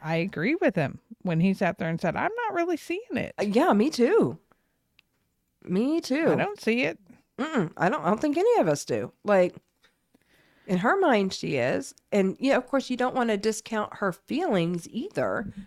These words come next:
Speaker 2: But, like, yeah, we kinda need, you kinda need to point it <laughs> out. If you're doing it, this is when we need you to break
Speaker 1: Point it
Speaker 2: down
Speaker 1: out
Speaker 2: for
Speaker 1: to
Speaker 2: us.
Speaker 1: all of us,
Speaker 2: Yeah.
Speaker 1: hun, because we're not all seeing
Speaker 2: We're
Speaker 1: it.
Speaker 2: not on board. We are not seeing it.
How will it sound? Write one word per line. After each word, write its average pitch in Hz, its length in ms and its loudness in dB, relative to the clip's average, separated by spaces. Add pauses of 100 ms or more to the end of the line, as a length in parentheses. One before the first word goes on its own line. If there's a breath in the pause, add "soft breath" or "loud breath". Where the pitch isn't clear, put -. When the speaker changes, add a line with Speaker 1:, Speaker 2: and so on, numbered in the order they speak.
(120)
Speaker 2:
But, 202 540 2 (580)
like, 180 300 2 (100)
yeah, 226 220 0
we 208 160 -4
kinda 269 320 0
need, 240 260 -4
you 208 80 -14
kinda 294 300 -2
need 269 160 -2
to 233 80 0
point 233 320 0
it 196 80 2
<laughs> - 320 -4
out. 269 100 2 (560 loud breath)
If 247 180 2
you're 247 140 2
doing 262 300 2
it, 285 240 2 (200)
this 202 160 -2
is 208 120 -2
when 185 160 4
we 175 80 4
need 165 180 4
you 151 60 0
to 151 80 0
break 359 180 2
Speaker 1:
Point 349 100 0
it 320 40 4
Speaker 2:
down - 20 6
Speaker 1:
out 320 140 8
Speaker 2:
for - 60 0
Speaker 1:
to 254 80 4
Speaker 2:
us. - 100 2
Speaker 1:
all 240 240 6
of 202 120 2
us, 151 280 0
Speaker 2:
Yeah. 175 160 4
Speaker 1:
hun, 165 100 2
because 160 500 -2
we're 233 180 0
not 220 280 4
all 190 180 4
seeing 165 440 0
Speaker 2:
We're 190 220 4
Speaker 1:
it. - 40 0
Speaker 2:
not 180 220 2
on 175 160 2
board. 143 300 2
We 165 100 -2
are 160 120 0
not 165 200 -2
seeing 101 300 -6
it. - 120 -18